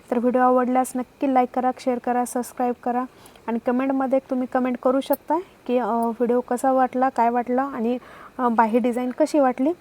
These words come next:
तर अगदी छान आणि सोप्या पद्धतीने बाही डिझाईन इथे तुम्हाला करून दाखवलेले आहे. तर इथं, अ, स-, फायनल इथं आपलं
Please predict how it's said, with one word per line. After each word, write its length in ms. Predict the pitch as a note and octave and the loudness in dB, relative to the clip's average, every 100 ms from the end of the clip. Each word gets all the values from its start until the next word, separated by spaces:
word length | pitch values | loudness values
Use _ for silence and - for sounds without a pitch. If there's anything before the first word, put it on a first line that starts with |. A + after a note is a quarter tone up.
| - - - - - | -10 -20 -20 -20 -12
तर 80 | A#3+ | -2
अगदी 260 | B3 A3 C#4 - | -2 0 -2 -2
छान 200 | C4 C4 | -2 0
आणि 140 | C4+ | 0
सोप्या 280 | C4 C4 C4 | 0 0 0
पद्धतीने 480 | B3 A3+ B3+ C4 C4 | 0 0 0 0 -2
बाही 260 | B3 A3 A3+ | 0 0 -2
डिझाईन 300 | A#3 B3 A#3+ | -2 -2 -2
इथे 160 | A#3+ A3 | -2 -2
तुम्हाला 260 | B3 A#3+ A#3+ | 0 0 0
करून 320 | B3 A#3 A3+ | -2 -2 2
दाखवलेले 500 | B3 - B3+ C4 C4 | 2 4 4 4 2
आहे. 500 | B3+ A3+ F4 - - - - - - - - | 0 -2 -4 -6 -20 -20 -20 -20 -20 -18 -6
तर 80 | A#3+ | 0
इथं, 680 | A#3+ C4+ C4 C4 F#3+ B3 B3 | 2 2 2 0 -2 0 0
अ, 20 | |
स-, 200 | - A#3+ - | 0 -6 -2
फायनल 320 | B3+ B3+ C#4 | 0 2 2
इथं 200 | C4+ C#4 | 2 0
आपलं 760 | C#4 B3 B3+ B3+ B3+ B3 B3 | 0 0 -2 0 -2 -2 -4